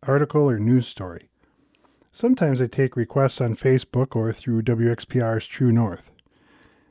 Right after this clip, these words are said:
And sometimes I just ask my wife and kids. Now, my family admittedly doesn't listen to or read my material, but they have to live with me daily, listening to me talk about everything all the time.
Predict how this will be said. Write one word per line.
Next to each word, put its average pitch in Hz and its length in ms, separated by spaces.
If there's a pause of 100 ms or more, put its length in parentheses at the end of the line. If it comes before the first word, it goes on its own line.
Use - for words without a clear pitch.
(200)
And 156 340
sometimes 180 640
I 117 80
just 107 340
ask 127 300
my 135 160
wife 113 340
and 113 140
kids. 87 440 (1000)
Now, 127 120
my 131 120
family 180 440
admittedly 147 480
doesn't 135 320
listen 135 320
to 143 180
or 120 140
read 127 180
my 123 160
material, 113 460
but 113 180
they 135 80
have 135 240
to - 80
live 139 200
with 143 140
me 127 120
daily, 113 480
listening 127 480
to 127 60
me 120 100
talk 120 400
about 113 240 (100)
everything 143 560 (460)
all 127 300
the 123 140
time. 95 400